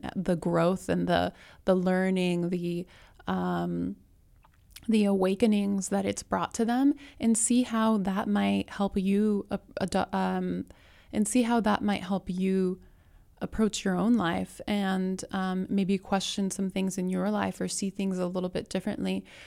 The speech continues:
Or maybe it's simply, its purpose is simply to reinforce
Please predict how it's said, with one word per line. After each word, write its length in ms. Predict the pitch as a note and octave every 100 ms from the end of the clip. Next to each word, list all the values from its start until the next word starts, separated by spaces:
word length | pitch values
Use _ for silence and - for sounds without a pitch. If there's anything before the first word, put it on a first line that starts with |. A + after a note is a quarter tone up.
| - -
Or 160 | A3+ A#3
maybe 380 | A#3 A#3+ B3+
it's 140 | B3+ -
simply, 520 | A3+ G#3+ A#3 A3 -
its 160 | G#3+ -
purpose 500 | - G#3+ A#3 G#3+ -
is 100 | G#3
simply 440 | - G3+ G3+ G#3
to 440 | G#3 G#3 G3 F#3+ -
reinforce 800 | G3+ G#3 G3+ G3 - G3 G3+ -